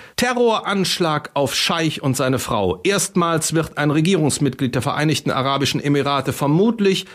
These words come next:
durch islamistische Terrorgruppe getötet.“ Dabei ist alles ganz anders. Vor zwei Jahren war Harald Brahnke als Bauingenieur nach Dubai gegangen. Mit ihm seine junge Frau Silvia.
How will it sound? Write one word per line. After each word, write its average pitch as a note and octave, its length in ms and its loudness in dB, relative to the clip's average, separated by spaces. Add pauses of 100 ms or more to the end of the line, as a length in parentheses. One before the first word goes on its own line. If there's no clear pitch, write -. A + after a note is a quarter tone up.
(160)
durch C3+ 220 0
islamistische C#3+ 1000 0
Terrorgruppe G#2+ 640 0
getötet.“ - 560 -2 (760)
Dabei F#2 260 2
ist F#2+ 180 -2
alles F#2 240 0
ganz E2+ 220 -2
anders. - 480 -2 (680)
Vor B2+ 240 -2
zwei C#3+ 240 0
Jahren C3 560 2
war A2+ 180 0
Harald A#2 300 0
Brahnke B2 500 0
als G#2 220 -2
Bauingenieur A#2+ 640 2
nach A#2+ 140 -2
Dubai B2 340 2
gegangen. F#2+ 480 -2 (340)
Mit E3 380 0
ihm G3+ 360 4
seine A#2+ 280 0
junge C#3+ 500 2
Frau A2+ 540 0
Silvia. E2+ 580 -2